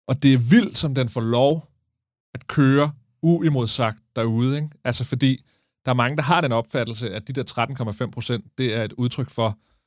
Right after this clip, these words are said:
at, øh, at, at, at man tror, det er for samme arbejde, at der er en lønforskel på tretten komma fem procent, ikke? Så, så mange har den opfattelse, at en kvindelig sygeplejerske får måske tretten komma fem procent mindre i løn end en mandlig sygeplejerske, eller en kvindelig journalist får i gennemsnit tretten komma fem procent mindre end en mandlig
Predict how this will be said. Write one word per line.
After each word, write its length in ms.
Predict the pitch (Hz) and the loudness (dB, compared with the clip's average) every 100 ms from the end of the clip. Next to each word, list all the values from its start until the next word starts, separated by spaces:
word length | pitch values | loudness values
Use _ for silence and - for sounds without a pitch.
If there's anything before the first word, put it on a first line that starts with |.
| _ | _
at, 240 | 123 107 123 | -2 0 2
øh, 200 | 120 117 _ | 2 0 _
at, 220 | 131 127 - _ | -2 -2 -8 _
at, 220 | 127 - - _ _ _ - | -8 -8 -10 _ _ _ -4
at 100 | 131 | 0
man 100 | 127 | 2
tror, 120 | 165 | 4
det 60 | 139 | 4
er 20 | |
for 80 | 135 | 2
samme 240 | 147 151 | 2 4
arbejde, 440 | 165 196 143 107 | 4 4 4 2
at 120 | 107 120 | 0 0
der 60 | |
er 40 | 110 | 2
en 60 | |
lønforskel 500 | 113 110 117 101 101 | 2 2 0 -2 -6
på 80 | - | -6
tretten 260 | - 104 101 | -4 -2 -4
komma 120 | 98 | -6
fem 180 | - 90 | -6 -8
procent, 320 | 101 101 104 | -8 -6 -6
ikke? 120 | 127 | -2
Så, 120 | 123 - | -4 0
så 100 | 127 | 2
mange 220 | 123 156 | 2 4
har 100 | 147 | 2
den 120 | 123 | 4
opfattelse, 340 | 120 117 110 107 | 2 2 -2 -2
at 100 | - _ _ _ - | -6 _ _ _ -6
en 120 | 113 | -4
kvindelig 520 | - 131 143 143 110 | 2 2 4 4 2
sygeplejerske 680 | - 131 135 139 113 104 - | 2 2 4 4 2 0 -4
får 100 | 113 | -2
måske 180 | 107 110 | -2 -2
tretten 300 | - 117 143 | 0 0 2
komma 160 | 113 107 | 2 2
fem 180 | 123 | 2
procent 260 | 101 120 110 | 2 0 2
mindre 260 | 110 117 117 | 2 4 4
i 40 | |
løn 180 | 113 123 | 4 4
end 100 | 113 | 2
en 100 | 104 | 2
mandlig 280 | 110 127 160 | 4 6 6
sygeplejerske, 680 | - 113 107 113 107 95 117 | 4 2 0 -2 -2 -4 -2
eller 260 | 117 113 110 - _ _ _ | 2 2 0 -6 _ _ _
en 120 | 123 | 0
kvindelig 380 | 113 139 151 151 | 4 8 8 8
journalist 420 | 131 113 143 - | 8 10 8 6
får 120 | - 120 | 6 6
i 60 | |
gennemsnit 380 | 110 120 123 123 | 6 4 4 2
tretten 260 | - 113 127 | 4 2 4
komma 160 | 113 | 4
fem 160 | 107 117 | 4 2
procent 260 | 104 117 | 2 4
mindre 200 | 113 120 | 6 6
end 80 | 120 | 6
en 100 | 113 | 6
mandlig 260 | 127 165 | 8 8